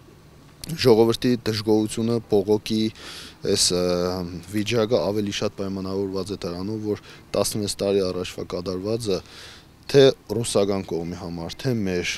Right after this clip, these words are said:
ը, համար պետք է դաս եղած լիներ, որպեսզի նմանատիպ դեպք չլինի, բայց մենք էլ հասկանում ենք, որ,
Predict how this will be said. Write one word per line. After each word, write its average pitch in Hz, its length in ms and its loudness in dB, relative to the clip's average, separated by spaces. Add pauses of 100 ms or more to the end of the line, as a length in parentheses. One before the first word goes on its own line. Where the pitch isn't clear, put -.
(320)
ը, 87 280 -2
համար 104 420 -4
պետք - 280 -6
է - 40 -4
դաս 85 280 -8
եղած - 280 -12
լիներ, 101 300 -8
որպեսզի 101 540 -2 (320)
նմանատիպ 95 680 -6
դեպք - 320 -6
չլինի, 90 320 -6
բայց 98 240 -2
մենք 104 260 -4
էլ 95 120 -6
հասկանում 101 500 -2
ենք, 104 160 -6
որ, 104 180 0